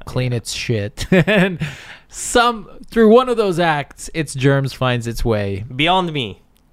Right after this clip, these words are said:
Speaker 1: finds their way into, into you. Um, it's germs. <laughs> I'm referring to the petri dish. My daughter is a, is a girl,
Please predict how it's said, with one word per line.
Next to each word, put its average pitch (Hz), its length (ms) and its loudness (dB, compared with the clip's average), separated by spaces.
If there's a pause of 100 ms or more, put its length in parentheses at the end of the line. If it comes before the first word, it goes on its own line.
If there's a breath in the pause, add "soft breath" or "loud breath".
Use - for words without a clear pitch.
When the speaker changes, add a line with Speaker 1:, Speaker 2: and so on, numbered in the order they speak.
(120)
Speaker 1:
finds 120 420 0
their 110 180 0
way 98 240 -4
into, 85 520 -8
into 87 220 -8
you. 78 220 -10 (560 loud breath)
Um, 101 480 -4 (120)
it's - 280 -4
germs. 87 600 -4
<laughs> - 1120 -6
I'm 101 200 -10
referring 110 300 -4
to 82 40 -4
the 73 80 -8
petri - 300 -6
dish. - 320 -16 (140)
My 107 80 -4
daughter 98 320 -2
is 85 160 -6
a, 80 160 -12 (100)
is 92 120 -12
a 80 40 -10
girl, 80 480 -10